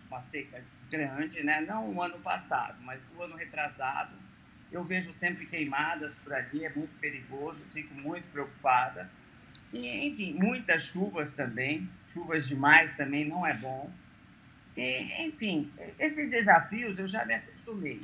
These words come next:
O problema maior, realmente, é você encontrar, ah, pessoas pra trabalhar numa propriedade rural. Eu acredito que hoje, pro pequeno, pra pequeno dono de propriedade, né, pro pequeno microempresário,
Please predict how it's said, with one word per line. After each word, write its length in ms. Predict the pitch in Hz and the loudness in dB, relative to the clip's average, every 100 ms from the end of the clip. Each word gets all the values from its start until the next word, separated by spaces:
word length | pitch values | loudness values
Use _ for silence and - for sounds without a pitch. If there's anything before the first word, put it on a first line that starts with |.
| - - - - - | -16 -20 -20 -20 -14
O 80 | - | -6
problema 420 | 269 277 294 285 | -2 2 2 2
maior, 440 | 226 190 196 214 196 | 0 0 0 -2 -4
realmente, 600 | 175 156 185 220 190 170 | -6 -8 -8 -10 -10 -8
é 60 | |
você 260 | 165 190 208 | -6 -6 -6
encontrar, 800 | 202 202 190 185 175 170 160 - - - - - | -6 -2 -2 4 6 6 4 -8 -20 -20 -16 -6
ah, 320 | 175 170 165 - | -4 -2 -4 -2
pessoas 580 | 185 - 180 170 156 - | -2 -2 -8 -6 -6 -8
pra 320 | 160 151 135 - - | -2 0 -2 -6 -4
trabalhar 680 | 180 190 175 143 143 160 - - - | -2 0 0 2 2 0 -6 -20 -16
numa 200 | 156 147 | -14 -12
propriedade 580 | 151 147 143 131 139 127 | -10 -10 -8 -4 -4 -4
rural. 360 | 131 131 139 156 | -6 0 2 2
Eu 80 | 151 | -4
acredito 420 | 151 151 156 151 - | -6 -8 -10 -16 -8
que 80 | 147 | -2
hoje, 480 | 147 175 - - - - - - | -2 -2 -8 -10 -12 -14 -16 -6
pro 120 | 175 | -4
pequeno, 960 | - 160 - 180 175 156 147 135 117 107 | -2 -2 6 8 8 8 4 2 -2 -6
pra 120 | 147 147 | -4 -4
pequeno 720 | 147 147 170 160 147 135 127 127 | -4 -2 0 2 2 0 -2 -2
dono 240 | 151 147 | 0 0
de 80 | 143 | -2
propriedade, 760 | 147 139 131 139 147 160 - - | -8 -6 -4 4 4 4 -2 -4
né, 260 | 147 - - - | -4 -6 -14 -14
pro 100 | 143 | -12
pequeno 540 | 147 143 143 123 98 - 120 | -10 -6 -6 -6 -12 -10 0
microempresário, 840 | 147 147 139 131 127 151 165 135 | 0 2 -2 -2 4 8 8 6